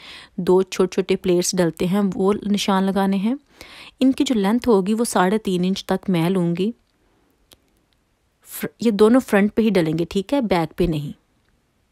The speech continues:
तो ये फ्रंट की जो दोनों साइड्स थी वहाँ पे मैंने इसको निशान लगाया है। और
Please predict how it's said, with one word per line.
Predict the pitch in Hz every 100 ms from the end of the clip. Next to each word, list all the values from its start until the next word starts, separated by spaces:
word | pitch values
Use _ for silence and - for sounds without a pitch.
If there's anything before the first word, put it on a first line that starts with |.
| _ _ _ _ _ _ _ _ -
तो | 214
ये | 196 196
फ्रंट | - - 190 196
की | 226
जो | 214
दोनों | 185 180 226
साइड्स | - 180 175 -
थी | - 214
वहाँ | 180 214
पे | 220
मैंने | 202 180
इसको | 180 - 196 202
निशान | 208 185 165
लगाया | 165 165 180 170
है। | 226 294 _ - - - - - -
और | 202